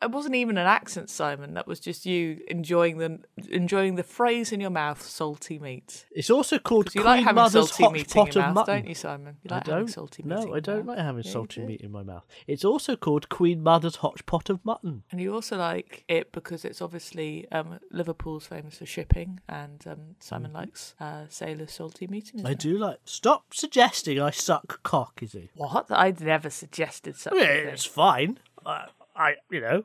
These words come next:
Speaker 2: I'm nothing
Speaker 1: And
Speaker 2: against
Speaker 1: specifically,
Speaker 2: it.
Speaker 1: no, no, no, no, no. I'm not suggesting you like fellatio, Simon. I'm suggesting you like specifically sailors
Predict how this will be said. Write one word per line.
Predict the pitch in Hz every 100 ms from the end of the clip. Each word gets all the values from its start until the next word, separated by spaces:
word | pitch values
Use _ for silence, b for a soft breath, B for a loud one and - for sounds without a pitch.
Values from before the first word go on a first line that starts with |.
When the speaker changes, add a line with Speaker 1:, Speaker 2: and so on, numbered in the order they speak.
| _
Speaker 2:
I'm | 139 127 139
nothing | 143 131
Speaker 1:
And | 127
Speaker 2:
against | 277 160 359 392
Speaker 1:
specifically, | 427 403 - 277
Speaker 2:
it. | 269
Speaker 1:
no, | 285
no, | 294
no, | 262 240
no, | 247
no. | 208 165 -
I'm | 220
not | 277 294
suggesting | - 277 247 - 214 196
you | 202 196
like | 185 180 175 - - -
fellatio, | 190 175 170 - 160 135
Simon. | 151 139 139 -
I'm | 165
suggesting | 180 180 180 175 165
you | 165
like | 165 151 -
specifically | - 196 277 269 - - 151 147 143 _ B B - -
sailors | 175 170 160 139 139 147 -